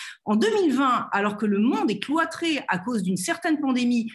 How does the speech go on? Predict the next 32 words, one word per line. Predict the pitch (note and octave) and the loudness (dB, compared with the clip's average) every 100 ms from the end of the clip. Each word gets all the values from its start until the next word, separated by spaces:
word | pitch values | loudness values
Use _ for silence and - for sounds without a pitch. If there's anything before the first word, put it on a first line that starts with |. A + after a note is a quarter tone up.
| - - | -10 -4
vous | G3+ | -2
soulignez | - C4+ C#4 C#4+ C4+ - | 0 2 2 2 0 0
ironiquement | C4+ C4+ B3+ C4 B3+ A#3+ - | 0 2 0 0 -2 -2 -2
que | G3+ | -2
l'on | F3 F#3+ | 0 2
autorise | D4 D#4+ C#4+ C4+ C4+ - | 2 2 2 2 0 -4
à | F3 | -4
se | F3 | 0
marier | F#3 C4+ C#4+ A3 | 2 2 2 2
à | |
six, | F#3 - A#3+ - - _ - | 0 -2 -4 -6 -14 _ -4
mais | F#3+ | -2
que | G3+ | 0
l'on | F#3+ | 0
peut | F#3+ | 0
mourir | F#3 E3 C#3+ | 0 -2 -4
à | |
trente. | C#3 F3+ A3 - - - - - | -6 -8 -8 -10 -14 -14 -8 -2
Votre | C4 E4 | 0 2
adage | E4 D#4 B3+ - | 2 2 0 0
en | A3+ | 0
matière | A#3+ A#3+ A#3 | 0 0 0
de | G#3+ | 0
guerre, | G#3 G#3 F3+ E3 - | 2 0 0 -4 -6
renseignement, | F3 C#4 C#4+ B3 A3+ G#3+ C#4 - - | -2 0 2 2 2 2 0 -4 -4
concentration | D4+ D4+ B3 A#3+ A#3+ | -2 0 -2 -2 -2
des | A3 | -2
forces | A3 G#3+ G#3 - | -2 -6 -6 -6
et | E3+ F3 | -6 -2
coordination | D#4 C4+ B3+ A3+ - G#3 | 0 2 2 0 0 0
de | |
l'action. | F3 - G#3 C#4+ | -2 -2 -4 -4